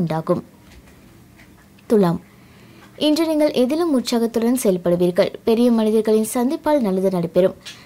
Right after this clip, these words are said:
பிள்ளைகள் படிப்பில் அதிக ஆர்வம் காட்டுவார்கள்.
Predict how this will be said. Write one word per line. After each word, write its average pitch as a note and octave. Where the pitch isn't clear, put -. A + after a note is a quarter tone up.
பிள்ளைகள் E4
படிப்பில் C4+
அதிக B3
ஆர்வம் A#3
காட்டுவார்கள். F3+